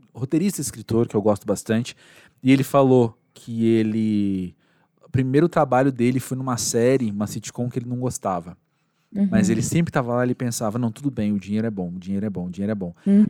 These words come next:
Speaker 1: Aí ele saiu e foi pra uma outra série que é sensacional, uma das séries que eu mais gosto na vida, por aí vai. E aí ele falou que ele se deu conta que nos anos todos que ele trabalhou nessa segunda série, então, que era bem legal, ele não pensou em dinheiro nenhuma vez. E aí
Speaker 2: Olha
Speaker 1: que ele
Speaker 2: isso.
Speaker 1: entendeu,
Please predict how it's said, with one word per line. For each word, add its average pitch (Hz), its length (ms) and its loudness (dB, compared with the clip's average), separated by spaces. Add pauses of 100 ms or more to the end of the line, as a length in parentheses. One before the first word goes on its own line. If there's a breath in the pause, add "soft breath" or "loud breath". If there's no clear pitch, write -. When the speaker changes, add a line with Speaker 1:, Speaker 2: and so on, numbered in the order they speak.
Speaker 1:
Aí 135 160 4
ele 214 120 2
saiu 165 260 4
e - 20 2
foi 165 120 0
pra 165 100 -6
uma 156 100 -4
outra 160 220 -2
série 139 340 2
que - 100 -6
é 143 40 -2
sensacional, 139 600 -4
uma 131 120 -4
das 123 120 -2
séries 127 200 -4
que - 60 -8
eu 127 40 -6
mais 123 140 -4
gosto 113 180 -4
na 139 80 -6
vida, 123 340 -4
por 120 200 -6
aí 117 100 -2
vai. 101 240 -6 (640 soft breath)
E 123 100 0
aí 123 140 4
ele 135 120 -2
falou 127 360 0
que 131 680 -4
ele 120 160 -4
se - 120 -6
deu 131 160 2
conta 127 540 -4 (220)
que - 120 -10
nos 117 220 -2
anos 156 200 0
todos 131 200 -2
que 131 60 -2
ele 117 40 -2
trabalhou 107 260 0
nessa 101 160 -6
segunda 117 500 -2
série, 95 260 -6
então, 95 180 -8
que 95 80 -12
era 95 80 -4
bem 95 140 -6
legal, 107 420 -6 (180)
ele 117 120 -6
não 120 100 -6
pensou 120 260 -6
em 117 40 -6
dinheiro 110 300 -6
nenhuma 110 260 -4
vez. 95 360 -12 (840)
E 190 60 -6
aí 123 100 4
Speaker 2:
Olha 123 100 4
Speaker 1:
que - 100 -2
ele 127 100 2
Speaker 2:
isso. 123 120 -2
Speaker 1:
entendeu, 101 360 -4